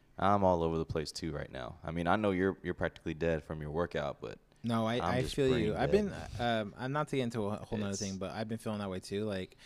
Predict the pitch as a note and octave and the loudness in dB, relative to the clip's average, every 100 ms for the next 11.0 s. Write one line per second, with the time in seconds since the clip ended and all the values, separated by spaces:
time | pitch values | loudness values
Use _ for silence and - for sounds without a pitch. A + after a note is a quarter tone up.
0 | - - - G2+ - C3+ C3 A#2+ A2+ - | -20 -20 -8 -6 2 4 4 2 0 -2
1 | F#2+ G2 G#2+ G#2+ - - - - G2 F#2+ | -2 2 2 0 -4 -20 -20 -12 -6 -4
2 | F#2 F2 F2 - - _ _ - - _ | -4 -6 -8 -10 -18 _ _ -20 -20 _
3 | G#2 G2+ G2 F2 F#2 E2+ G2 - - F#2+ | -8 -8 -6 -6 -4 -6 -8 -8 -8 -8
4 | G2 A#2+ - - - - - A#2+ G#2+ G#2 | -6 -8 -12 -20 -20 -20 -6 0 2 2
5 | E2 A#2 B2+ D2+ G2+ G#2 G2+ G2 G2 - | 0 -2 -2 -2 -4 -4 -2 -4 -4 -6
6 | F#2 F2 F2+ F#2 F2+ F#2 - - _ - | -6 -6 -6 -6 -8 -10 -16 -20 _ -20
7 | _ - F2+ F2 - F#2 F2 E2 - - | _ -14 -12 -10 -6 -6 -4 -8 -12 -10
8 | F#2+ F2+ - F2+ F2+ G#2+ B2 - - _ | -8 -8 -6 -6 -4 -6 -6 -10 -20 _
9 | _ _ - F#2 E2+ F#2 - _ _ A2+ | _ _ -8 -6 -6 -10 -16 _ _ -6
10 | C3 A2 G2 - - _ - - F#2 | 0 0 0 -6 -14 _ -16 -8 -6